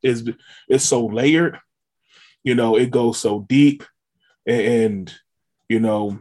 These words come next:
I feel like there's so much to unpack that we're barely just scratching the surface here with us,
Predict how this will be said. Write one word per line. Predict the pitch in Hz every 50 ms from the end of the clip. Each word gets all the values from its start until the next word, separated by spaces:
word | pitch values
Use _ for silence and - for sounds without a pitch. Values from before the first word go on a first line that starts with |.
| - _
I | - 123
feel | 123 - 131
like | 123 120 117 117
there's | 120 110
so | - 135 127
much | 127 123 117 -
to | 135 120
unpack | 110 101 - - 135 135 131 - -
that | 120 117 113
we're | 123 131 123
barely | 120 131 123 135 131 127
just | 117 123 117 -
scratching | - 123 117 117 113 120 107
the | 101
surface | - - - 127 127 - 110 104 -
here | 110 101 98
with | 98 95 87
us, | - - - - - - _